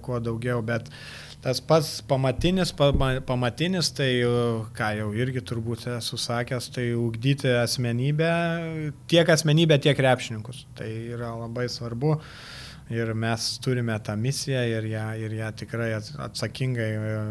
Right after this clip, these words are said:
ją žiūrime, ir į asmenybės ugdymą, ir į krepšinio ugdymą. Tai pamatiniai, pamatiniai dalykai yra šitie. O dar dėl biudžeto, tai mes, nežinau, aš labai džiaugiuosi mūsų biudžetu, tai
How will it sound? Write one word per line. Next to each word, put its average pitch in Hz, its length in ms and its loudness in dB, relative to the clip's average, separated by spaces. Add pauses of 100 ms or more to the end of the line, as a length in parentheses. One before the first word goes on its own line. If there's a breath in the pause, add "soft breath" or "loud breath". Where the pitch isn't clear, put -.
(300)
ją 110 160 -2
žiūrime, 135 480 0 (160)
ir 113 160 -4
į 113 60 -4 (100)
asmenybės 131 720 -2
ugdymą, 135 460 -2
ir 113 100 -4
į 113 80 -8
krepšinio 143 560 0
ugdymą. 139 380 0 (340 loud breath)
Tai 127 160 -2
pamatiniai, 151 800 4 (180)
pamatiniai 127 560 2
dalykai 123 480 0
yra 117 160 0
šitie. - 320 -4 (160)
O 127 220 4 (260)
dar 131 300 4 (100)
dėl 127 240 4
biudžeto, 127 720 2
tai 135 140 0 (100)
mes, 127 340 -2 (300)
nežinau, 127 720 -6
aš - 160 -12
labai 123 180 -4
džiaugiuosi 123 560 -2
mūsų 117 320 -6
biudžetu, 127 540 -2
tai - 80 2